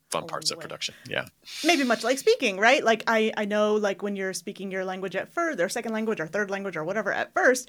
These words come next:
Speaker 2: you have that cringe factor, and you don't wanna record yourself, but you really should, because when you look back on it later,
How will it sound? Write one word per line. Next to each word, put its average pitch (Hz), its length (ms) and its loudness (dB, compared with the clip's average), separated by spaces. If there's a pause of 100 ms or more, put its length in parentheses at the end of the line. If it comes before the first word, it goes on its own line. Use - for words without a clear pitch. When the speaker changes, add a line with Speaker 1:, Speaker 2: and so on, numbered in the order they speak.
Speaker 2:
you 202 160 0
have 160 200 -6
that 214 140 4
cringe 381 280 -2
factor, 196 380 2 (100)
and 220 160 2
you 233 40 2
don't 302 160 2
wanna 403 200 -2
record 208 320 -2
yourself, 175 420 -2
but 180 280 0
you 233 160 0
really 381 200 0
should, 370 320 -2
because 262 460 0
when 233 260 0
you 262 140 2
look 240 240 2
back 240 200 -2
on 240 140 -2
it 190 120 -4
later, 247 540 0